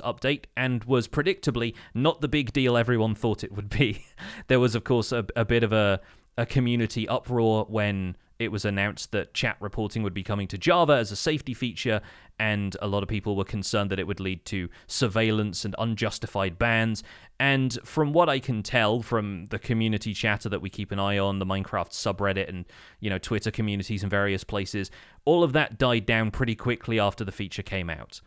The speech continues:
And some of that may have been people finding ways around it, but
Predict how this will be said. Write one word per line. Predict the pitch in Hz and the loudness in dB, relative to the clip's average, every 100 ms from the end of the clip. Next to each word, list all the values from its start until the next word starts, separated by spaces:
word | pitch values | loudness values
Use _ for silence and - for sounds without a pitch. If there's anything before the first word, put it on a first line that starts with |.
| _ - | _ -4
And | 120 | -2
some | - 139 | 2 2
of | 123 | 2
that | 117 - | 0 0
may | 107 | -2
have | 107 104 | -2 -2
been | 104 92 | -2 -2
people | 101 95 92 | -6 -8 -6
finding | - 104 98 101 92 87 - - | -2 -2 0 0 -2 -6 -12 -20
ways | 107 95 98 92 | -8 -4 -2 -2
around | 95 85 120 139 127 | -4 -2 0 2 2
it, | 127 - - - - | 0 -4 -20 -16 -2
but | 113 110 - | 2 2 -2